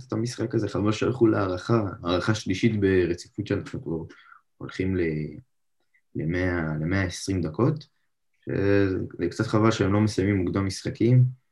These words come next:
ההצלות ענקיות של, אה, שוער שדיברו עליו בכל העולם. חוץ מזה,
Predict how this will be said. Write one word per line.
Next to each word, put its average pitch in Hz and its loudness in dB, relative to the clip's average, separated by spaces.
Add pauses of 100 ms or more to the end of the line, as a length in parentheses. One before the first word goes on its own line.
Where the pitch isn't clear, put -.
(360)
ההצלות - -4
ענקיות 85 0
של, 82 0
אה, 78 0 (160)
שוער 92 2
שדיברו 90 2
עליו 87 4
בכל 85 0
העולם. 123 6 (1120)
חוץ 120 0
מזה, 143 6